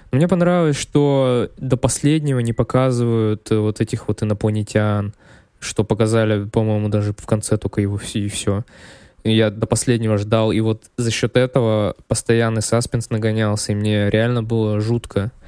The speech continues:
Они скримеры тоже постоянно прикольно сделаны. Хотя ты их ожидаешь, как бы, но все равно.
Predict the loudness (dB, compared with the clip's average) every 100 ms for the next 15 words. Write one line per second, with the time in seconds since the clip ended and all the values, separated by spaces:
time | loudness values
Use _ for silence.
0 | -16 -4 -4 -2 0 0 0 0 -2 0
1 | 0 0 -4 -4 0 0 -2 -2 -4 -4
2 | -6 -4 -2 0 0 -4 -6 -12 -20 -6
3 | 0 2 0 -2 -2 0 0 0 0 -4
4 | -2 -4 -4 -6 -6 -6 -6 -6